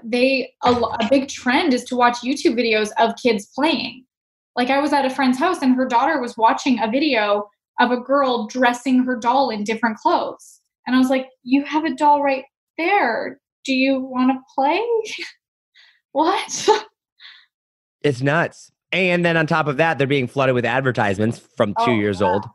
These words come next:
Speaker 2: right? So we're gonna be so numb for, <sighs> ah, such a problem.
Speaker 1: Ah.
Speaker 2: It's such a problem. But, okay, so let's talk about that, though. So one of the, one of the big issues that I had, though, with social media, and one of the reasons that I,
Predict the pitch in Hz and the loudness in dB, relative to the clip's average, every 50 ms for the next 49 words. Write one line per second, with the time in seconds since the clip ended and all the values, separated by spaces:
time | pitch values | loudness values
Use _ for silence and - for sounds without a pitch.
0 | _ - 107 107 113 123 - - _ _ _ _ _ - 139 135 131 135 139 139 | _ 0 0 0 0 0 -4 -6 _ _ _ _ _ -2 0 0 0 0 0 -2
1 | 127 131 120 - - 139 131 123 123 120 120 113 120 117 - - - - - _ | -2 -4 -6 -2 0 0 2 2 2 0 -2 -2 -4 -6 -6 -10 -20 -20 -20 _
2 | _ _ _ _ _ _ _ _ _ _ _ _ 208 220 220 220 208 202 190 185 | _ _ _ _ _ _ _ _ _ _ _ _ -2 0 0 2 0 2 2 2
3 | 185 180 170 165 156 147 143 139 131 131 131 - 131 - 135 - - 135 113 113 | 2 2 2 2 2 2 2 0 0 -2 -2 -4 -6 -6 -6 -6 -4 -2 0 2
4 | 113 104 104 113 110 107 110 110 - - - _ _ - 151 147 - 175 147 - | 2 2 0 -2 -2 -4 -4 -6 -8 -10 -14 _ _ -4 -4 0 0 0 0 0
5 | 151 127 - 139 123 120 107 127 131 139 - 294 311 226 - - - 220 - 262 | -2 -2 0 0 0 0 0 -2 -4 0 0 2 2 2 0 -2 -4 -2 0 0
6 | 196 156 - 262 269 311 339 - 349 294 254 208 160 135 131 107 98 113 101 117 | 0 0 0 0 0 0 0 0 -2 0 2 2 0 0 0 -2 -2 -4 -6 -2
7 | - 208 208 185 160 - _ - _ _ _ _ _ - 165 180 226 269 269 254 | 0 0 0 0 -2 -4 _ -20 _ _ _ _ _ -10 -4 0 0 2 2 2
8 | - - - 180 196 190 165 170 160 135 - - 147 135 - 135 123 131 127 123 | 0 0 -2 -2 0 0 0 0 -2 -2 -2 -2 -2 0 0 0 2 2 2 2
9 | 123 123 127 120 120 117 117 117 107 107 107 104 107 104 104 107 104 - - 117 | 2 0 0 0 2 0 0 0 0 0 0 2 2 2 0 0 -4 -6 -2 2
10 | 123 120 120 - - _ _ _ _ _ _ _ _ _ - - 139 135 - 135 | 2 2 2 0 -6 _ _ _ _ _ _ _ _ _ -2 0 0 2 2 0
11 | 123 120 113 101 101 104 113 127 127 - _ _ _ 127 131 127 127 131 135 131 | 0 0 0 0 0 0 0 0 -2 -8 _ _ _ -2 -2 0 0 0 0 0
12 | 131 123 123 123 120 113 127 123 120 107 117 117 113 104 - _ 110 117 120 120 | 0 0 2 0 0 0 0 -2 0 0 0 0 0 -2 -4 _ 0 0 2 2
13 | 117 117 113 117 113 104 | 2 2 2 0 0 -2